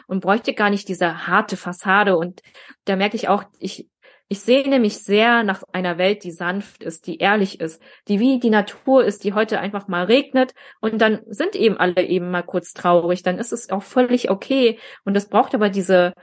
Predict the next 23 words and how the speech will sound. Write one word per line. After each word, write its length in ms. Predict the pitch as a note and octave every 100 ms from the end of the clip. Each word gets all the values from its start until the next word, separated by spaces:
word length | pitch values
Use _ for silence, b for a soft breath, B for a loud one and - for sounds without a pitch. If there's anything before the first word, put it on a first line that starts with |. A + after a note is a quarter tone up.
| b b _ _
Ehrlichkeit 640 | A3+ C4 C#4 - F#3+ F3
zu 140 | - -
einem 240 | F3 F3
selbst, 300 | F3 F3+ -
das 120 | F#3+
Vertrauen, 720 | - F#3+ - F#3+ G3 G#3+ G#3+ G#3+ B B _ _ _ _ _ _ _
dass 180 | - A3
dieser 280 | G3 F3+ E3
Weg 240 | A3+ B3+
einfach 340 | F#3+ F3+ E3+ - _ _ _ _ _ _ -
der 120 | F3
richtige 460 | A#3+ - - A#3
ist. 320 | F#3 F3 E3+ - _
Und 320 | F3 F3 F#3 B B B
die 100 | F#3+
Welt, 380 | F3 G#3+ A#3+ A#3+
die 300 | G3+ G3 F3
wir 180 | F#3+ B3
uns 180 | B3+ A#3+
dann 220 | F#3+ F#3
vorstellen, 800 | - - A#3 C#4+ - F3+ F#3+ B3 B B B
ist 200 | G3 -
beispielsweise 960 | F#3+ G3 - F#3+ - F3+ F3+ F3+ F3+